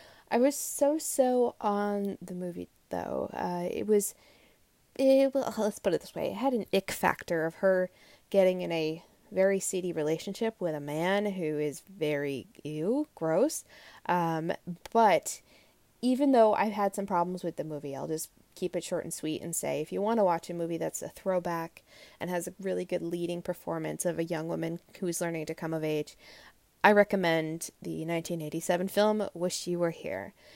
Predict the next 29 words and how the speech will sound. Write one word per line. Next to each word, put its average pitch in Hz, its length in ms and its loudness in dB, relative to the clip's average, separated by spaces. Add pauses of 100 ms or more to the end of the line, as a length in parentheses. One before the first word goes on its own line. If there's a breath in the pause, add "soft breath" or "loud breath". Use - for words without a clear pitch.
(220 loud breath)
Moving 247 240 4
ahead, 196 480 2
um, 185 320 2 (100)
after 277 260 0
I 381 100 2
saw 320 140 0
that 285 160 4
movie, 240 360 0
I 185 380 2
went 196 280 -4
to 214 200 -6
the 202 120 -4
theater, 175 540 0
my 170 160 -4
local 196 540 -2
Regal 226 360 0
Cinemas, 175 720 -4
and 170 100 -8
I 160 100 -8
saw 185 360 -4 (480 loud breath)
the 185 280 0
live-action 196 1000 -2
short 180 480 -2
Oscar 175 300 -6
nominees 165 640 -6
for 160 240 -6
this 165 160 -6
past - 420 -10
year's 160 400 -8